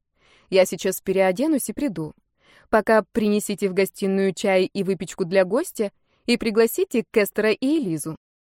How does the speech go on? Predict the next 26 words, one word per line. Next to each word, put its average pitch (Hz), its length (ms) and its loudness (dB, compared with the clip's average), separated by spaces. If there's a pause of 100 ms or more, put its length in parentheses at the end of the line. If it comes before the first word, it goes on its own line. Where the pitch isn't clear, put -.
(540)
С - 160 -8
этими 202 240 -6
гостями 226 480 0
я 185 160 2
вскоре 196 300 -2
буду 185 200 -4
переодеваться, 196 640 2
как 208 220 -2
солдат-новобранец, 202 1200 0 (120)
пока - 240 0
спичка - 380 -6
горит". 160 400 -4 (1040)
Спустившись - 720 -4
вниз, 208 400 -4 (180)
увидела 240 460 2
у 185 80 0
двери 180 280 2
в 170 80 -8
гостиную 180 580 -2
нервно 185 400 0
переминающегося 190 1000 -2
Кестера 226 480 -4 (360)
и 233 80 4
абсолютно 226 520 2
спокойную 226 760 2
Элизи. 185 560 -4